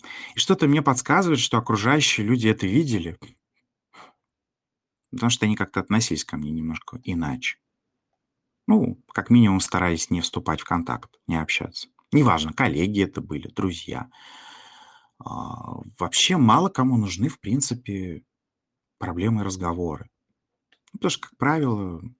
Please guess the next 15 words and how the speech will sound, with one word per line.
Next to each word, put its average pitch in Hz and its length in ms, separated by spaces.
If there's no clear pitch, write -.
проблем 95 380
и - 140
разговоров 92 540
и - 20
так - 260
достаточно. - 640
Поэтому 127 260
я 113 140
ценю 92 500
вс-, - 220
всё, - 220
что - 180
сейчас - 360
происходит. 127 720
А, 80 580